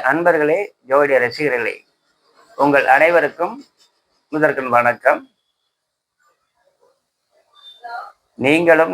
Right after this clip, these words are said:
நானும், நம்மை சுற்றி இருக்கும் அனைத்து உறவினர்களும் நண்பர்களும் நலமுடன் வாழ இறைவனை பிரார்த்தித்துக் கொண்டு, தந்தையை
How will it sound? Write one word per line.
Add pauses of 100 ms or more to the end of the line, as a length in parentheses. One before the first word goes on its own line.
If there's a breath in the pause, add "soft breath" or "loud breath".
நானும், (420)
நம்மை (120)
சுற்றி
இருக்கும் (140)
அனைத்து (100)
உறவினர்களும் (200)
நண்பர்களும் (500)
நலமுடன்
வாழ (540)
இறைவனை (120)
பிரார்த்தித்துக்
கொண்டு, (2250)
தந்தையை